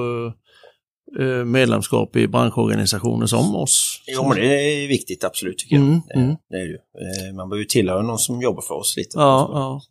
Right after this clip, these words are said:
Speaker 1: Som för lite talan och
Speaker 2: Ja.
Speaker 1: påverka myndigheter och
Speaker 2: Ja,
Speaker 1: lite
Speaker 2: ja,
Speaker 1: sånt
Speaker 2: visst,
Speaker 1: där. Och
Speaker 2: precis.
Speaker 1: så, ja.
Speaker 2: Så att
Speaker 1: Ja, det är kanonbra, kanonbra. Du Roger, jag tackar dig så jättemycket för att du ville vara med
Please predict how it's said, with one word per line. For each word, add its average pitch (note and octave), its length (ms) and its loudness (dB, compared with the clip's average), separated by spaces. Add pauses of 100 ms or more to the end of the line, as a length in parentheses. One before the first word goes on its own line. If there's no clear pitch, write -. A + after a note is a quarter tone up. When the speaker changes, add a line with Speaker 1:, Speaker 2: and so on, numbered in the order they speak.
(120)
Speaker 1:
Som C3+ 300 0
för B2 180 2
lite A2+ 200 -4
talan A2+ 360 0
och B2 320 -2
Speaker 2:
Ja. B2+ 140 -2
Speaker 1:
påverka D#3 400 6
myndigheter A#2 520 0
och A#2+ 80 2
Speaker 2:
Ja, A#2 80 6
Speaker 1:
lite C3 100 4
Speaker 2:
ja, C3 60 2
Speaker 1:
sånt C3+ 100 2
Speaker 2:
visst, C3 80 0
Speaker 1:
där. B2 60 2
Och B2 60 -2
Speaker 2:
precis. - 160 -2
Speaker 1:
så, - 200 0
ja. A#2+ 200 -2
Speaker 2:
Så - 40 -12
att - 80 -18 (460)
Speaker 1:
Ja, C#3 60 -10
det C3 80 -8
är B2 40 -12
kanonbra, B2+ 580 -10
kanonbra. B2 320 -14 (1200)
Du E3+ 80 2
Roger, D3+ 520 4
jag C3 360 2
tackar D#3 340 0
dig C3+ 160 2
så C3+ 140 -2
jättemycket B2+ 1000 0 (280)
för - 80 0
att - 60 0
du E3 80 2
ville E3 160 2
vara F3 120 2
med D#3 220 2